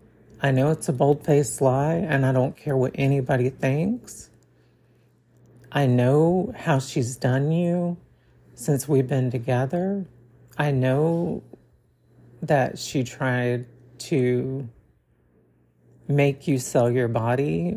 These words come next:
when you were in your darkest point in your life. I know she molested you as a child. I know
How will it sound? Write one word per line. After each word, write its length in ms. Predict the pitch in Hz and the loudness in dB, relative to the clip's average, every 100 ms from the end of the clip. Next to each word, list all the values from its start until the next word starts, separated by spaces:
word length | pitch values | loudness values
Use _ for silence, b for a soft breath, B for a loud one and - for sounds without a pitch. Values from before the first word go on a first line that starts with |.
| 208 | -6
when 260 | 160 143 | -2 0
you 500 | 135 131 131 135 165 - _ _ _ _ _ _ _ _ _ - - - | 2 0 -2 -4 -8 -14 _ _ _ _ _ _ _ _ _ -20 -16 -2
were 220 | 139 131 | 2 2
in 100 | 131 | 2
your 140 | 127 | 0
darkest 580 | 120 135 131 - 139 - | 0 0 0 -2 -6 -8
point 320 | - 143 127 | -2 0 2
in 160 | 135 135 | 0 -2
your 160 | 127 117 | -2 0
life. 800 | 110 117 120 156 160 - - - _ _ _ b b b b b b b - | 0 0 0 -2 -4 -10 -20 -20 _ _ _ b b b b b b b -6
I 140 | 135 | -2
know 600 | 131 127 123 135 151 160 - | 0 0 0 -2 -2 -4 -8
she 840 | - - 135 127 123 123 123 - | -10 -4 -2 0 -2 -4 -4 -6
molested 760 | - 135 127 120 127 - 147 131 | -4 -2 0 0 -4 -4 -2 0
you 180 | 131 127 | -2 -2
as 140 | 120 | -4
a 80 | 135 | -8
child. 800 | - - 131 120 143 151 151 147 | -8 -2 0 0 -2 -4 -4 -4
I 160 | 143 | -4
know 720 | 123 123 123 127 131 135 143 | -2 -2 -2 -2 -4 -6 -8